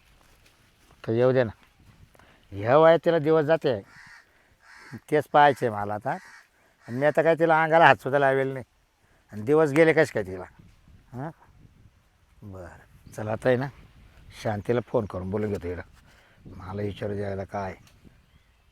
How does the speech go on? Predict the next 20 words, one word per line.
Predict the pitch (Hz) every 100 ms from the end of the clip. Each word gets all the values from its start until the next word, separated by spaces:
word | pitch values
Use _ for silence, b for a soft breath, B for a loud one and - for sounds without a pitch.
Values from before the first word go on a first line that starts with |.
| _ _ _ _ _ _ _ _ _ _ _ _ _ -
हां, | - 202 180
हॅलो, | 214 254 240
शांती, | 233 202 208
कुठे | 262
आहे | 277 254
का? | - - _ - _ _ _ - - - - - _ - - _ _ 135
हां, | 170 185
इकडे | 214 233
ये, | 240
आमरेमध्ये | 233 226 233 240 214
ये. | 196 - - - - - _ _ _ _ - _ _ _
तो | 185
अशी | 220 -
काम | 196 202
आहे, | 202
लवकर | 196 196 202
ये. | - - - - - - - - - - - - - - - - - -
लगेच | 165 247 254 285
ये, | 302 285
लगेच. | 285 269 240